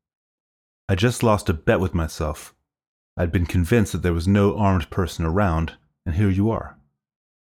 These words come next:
She wasn't, technically speaking, a girl, more of a woman in her forties. Her eyes were glossy and wide with fatigue.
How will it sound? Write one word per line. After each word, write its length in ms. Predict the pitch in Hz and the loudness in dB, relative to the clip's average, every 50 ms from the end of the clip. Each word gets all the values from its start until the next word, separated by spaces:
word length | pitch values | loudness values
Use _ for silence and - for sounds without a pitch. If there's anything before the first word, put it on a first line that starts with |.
| _ _ _ _ _ - | _ _ _ _ _ -12
She 140 | - - | -2 0
wasn't, 380 | 135 151 160 156 135 110 87 - | 2 2 4 4 2 0 0 0
technically 420 | - 127 - - 107 - - 98 | -2 -4 -2 -2 -4 -2 -2 -4
speaking, 640 | 82 - - - 107 107 - - 82 78 73 78 - _ - | -4 -4 -2 0 0 0 2 0 -2 -2 -2 -4 -8 _ -10
a 60 | 85 | -6
girl, 480 | - 98 95 90 78 57 - - _ _ _ _ _ _ _ _ _ _ - | 0 2 2 2 2 -2 -4 -10 _ _ _ _ _ _ _ _ _ _ 0
more 180 | 107 123 127 | 2 4 4
of 100 | 120 95 | 4 4
a 60 | 98 90 | 4 4
woman 320 | 92 107 104 101 92 90 | 4 4 4 4 4 2
in 80 | 85 80 | 2 0
her 140 | 85 80 | -2 -4
forties. 600 | - - - 101 98 87 76 - - - - - _ _ _ _ _ _ _ _ _ _ _ _ _ _ _ _ _ _ _ _ - | -6 -6 -2 0 0 0 0 -4 -8 -12 -16 -20 _ _ _ _ _ _ _ _ _ _ _ _ _ _ _ _ _ _ _ _ -2
Her 100 | 95 95 | 2 4
eyes 260 | 101 107 107 92 - | 4 4 4 2 0
were 60 | 92 | -4
glossy 500 | 80 - 95 92 92 98 92 - - 101 | -4 -2 -2 0 2 0 0 -2 -2 0
and 180 | 87 82 80 78 | 0 0 0 0
wide 340 | 85 87 92 85 82 76 76 | -2 -2 0 -2 -2 -2 -4
with 120 | 76 - | -6 -8
fatigue. 680 | - - 82 76 - - - 82 71 - - - - | -6 -8 -8 -8 -8 -8 -6 -6 -6 -6 -8 -14 -20